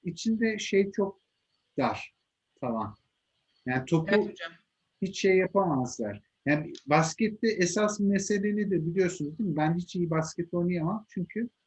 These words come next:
Speaker 1: şu
Speaker 2: Hı hı.
Speaker 1: potaysa eğer, işte şuradaysanız, yani şöyle attığınız zaman topu genelde sokarsınız ama böyle attığınız zaman karşınızda birisi bloke eder sizi.
Speaker 2: Hı hı.
Speaker 1: Yani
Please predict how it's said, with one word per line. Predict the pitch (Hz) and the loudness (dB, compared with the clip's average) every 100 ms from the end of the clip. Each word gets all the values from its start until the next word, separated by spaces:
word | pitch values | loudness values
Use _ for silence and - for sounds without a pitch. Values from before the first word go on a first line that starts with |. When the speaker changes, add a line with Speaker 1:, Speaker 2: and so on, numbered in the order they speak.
| _ _ _ | _ _ _
Speaker 1:
şu | - 214 | 0 2
Speaker 2:
Hı | |
hı. | 202 | 2
Speaker 1:
potaysa | 202 202 190 147 - 123 | 0 2 2 2 0 0
eğer, | 123 127 202 - - - - - - _ _ _ _ _ _ _ _ _ | 2 0 -2 -8 -12 -16 -18 -20 -20 _ _ _ _ _ _ _ _ _
işte | 147 | -8
şuradaysanız, | - - 214 190 147 - 123 139 208 - _ _ _ _ | -6 -2 0 4 4 2 -2 -2 -4 -10 _ _ _ _
yani | 131 131 | -2 0
şöyle | - 214 240 233 | 4 6 8 8
attığınız | 196 185 - 220 214 | 4 4 2 2 2
zaman | 214 196 196 - | 0 0 0 0
topu | 190 214 | 0 2
genelde | 190 196 196 196 208 | 2 2 2 2 0
sokarsınız | - 180 - 190 175 170 127 151 | -2 -2 2 4 4 2 -2 0
ama | 202 175 | 0 2
böyle | 196 190 | 2 2
attığınız | 175 165 214 185 | -2 -2 -4 -2
zaman | 185 220 233 _ _ | 0 0 -2 _ _
karşınızda | 185 185 - 190 190 185 | 0 0 -2 -4 -2 -2
birisi | 185 170 196 180 | -2 -4 -2 0
bloke | 180 180 185 151 | 2 4 4 4
eder | 117 104 104 | 2 -2 -4
sizi. | - - - - _ _ _ _ _ | -10 -16 -20 -20 _ _ _ _ _
Speaker 2:
Hı | 196 | -2
hı. | 185 | 0
Speaker 1:
Yani | 127 135 | 2 0